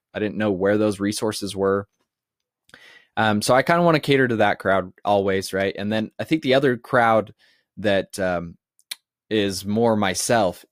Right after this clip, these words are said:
is this group of people where we've been in the Salesforce world for X amount of time, and there's still a lot of these topics that we don't have, like, a ton of candid feedback on. I think this question specifically, like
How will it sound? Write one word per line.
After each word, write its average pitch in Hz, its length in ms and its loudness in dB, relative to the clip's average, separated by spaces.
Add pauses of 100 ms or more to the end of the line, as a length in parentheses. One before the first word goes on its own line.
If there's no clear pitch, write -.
is 90 520 -6
this 85 300 -8
group 117 280 -4
of 101 100 -6
people 98 500 -2 (600)
where 98 380 2
we've 95 260 -4
been 120 200 4
in 135 160 4
the 113 60 0
Salesforce 98 640 -2
world 82 400 -8 (540)
for 92 420 2
X 107 220 -2
amount 101 260 0
of 95 120 -4
time, 123 500 0
and 107 520 0
there's 107 200 0
still 139 160 4
a 131 80 6
lot 120 160 6
of 110 60 2
these 104 160 0
topics 104 720 -4
that 92 360 -4 (160)
we 113 120 -2
don't 175 240 2
have, 185 140 2
like, 127 280 0
a 107 60 -2
ton 123 300 -4
of 110 360 -4
candid 107 440 -2
feedback 85 540 -10
on. 50 200 -16 (600)
I 120 120 2
think 139 340 -2 (160)
this 175 220 2
question 123 420 0
specifically, 98 720 -8
like 85 200 -8